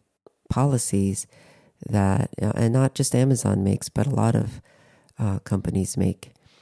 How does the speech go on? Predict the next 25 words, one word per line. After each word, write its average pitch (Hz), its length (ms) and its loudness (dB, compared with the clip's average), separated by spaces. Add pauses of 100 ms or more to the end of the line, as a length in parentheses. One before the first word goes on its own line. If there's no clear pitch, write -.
(280)
I 101 200 2
know 101 400 4
that 101 260 0
in 98 140 2
this 113 200 0
area, 101 480 2 (880)
and 98 200 -2
I'm 92 80 0
guessing 104 280 0
it 98 120 -2
goes 101 220 0
on 101 160 2
in 95 140 2
other 98 260 0
areas 98 520 -2
as - 180 -4
well, 110 460 2 (840)
um, 98 360 -4
one 104 160 0
of 101 60 0
the 98 100 2
ways 101 640 0
the - 80 -6
school 107 280 -2
systems - 640 -4